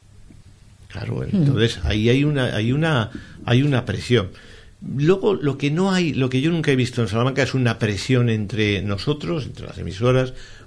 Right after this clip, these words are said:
Speaker 1: por el Estudio General de Medios, que, que te sa-, te ha ganado en mil, <laughs> te ha ganado en cinco mil, o, buah, esa, esa,
Speaker 2: Eso no lo has visto,
Speaker 1: enhorabuena.
Speaker 2: ¿no? Eso
Speaker 1: No,
Speaker 2: no.
Speaker 1: no. Incluso
Speaker 2: Aunque supongo que la,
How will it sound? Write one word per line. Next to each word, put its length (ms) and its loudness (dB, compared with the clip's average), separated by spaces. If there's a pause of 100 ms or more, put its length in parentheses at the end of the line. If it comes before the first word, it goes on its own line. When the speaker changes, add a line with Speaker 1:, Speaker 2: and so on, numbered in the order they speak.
(120)
Speaker 1:
por 200 4
el 120 2
Estudio 380 -4
General 260 -8
de 100 -8
Medios, 260 -4
que, 340 -10
que 100 -6
te 140 -12
sa-, 160 -10 (140)
te 100 -8
ha 60 2
ganado 360 0
en 140 -6
mil, 260 0 (500)
<laughs> 500 -16
te 80 4
ha 40 4
ganado 340 0
en 100 -4
cinco 320 -6
mil, 240 -2
o, 200 -8 (320)
buah, 200 -14 (160)
esa, 240 -8
esa, 200 -6
Speaker 2:
Eso 160 4
no 80 2
lo 60 4
has 80 2
visto, 160 4
Speaker 1:
enhorabuena. 320 2 (100)
Speaker 2:
¿no? 60 -10
Eso 120 0
Speaker 1:
No, 100 6 (380)
Speaker 2:
no. 140 -2
Speaker 1:
no. 220 2 (280)
Incluso 720 2 (240)
Speaker 2:
Aunque 220 4
supongo 300 4
que 80 -2
la, 140 0